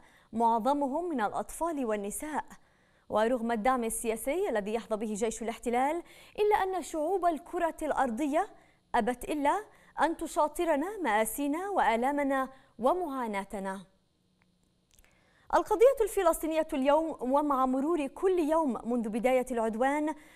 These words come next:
تكتسب داعمين وأنصار جدد من مختلف بقاع الأرض. كل العالم أضحى مدركا، مبصرا، رافضا، صارخا في وجه الظلم والظالم.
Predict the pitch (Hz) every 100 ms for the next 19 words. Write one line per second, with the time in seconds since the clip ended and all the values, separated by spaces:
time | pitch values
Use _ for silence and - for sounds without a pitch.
0 | _ 269 262 - 311 311 339 349 294 254
1 | 220 254 285 285 247 233 240 277 277 254
2 | 262 262 330 247 254 254 254 - 415 381
3 | 269 262 - 277 247 - 330 220 175 -
4 | - _ _ _ 320 294 277 240 302 311
5 | 277 - 262 226 - 294 359 453 - 240
6 | 262 214 247 254 294 381 - - - 285
7 | 415 - 339 302 311 359 339 - - 285
8 | 339 392 359 254 285 320 359 - - -
9 | 381 370 320 - 320 381 349 269 247 262
10 | 226 262 202 294 269 262 247 - _ -
11 | 214 185 196 190 185 196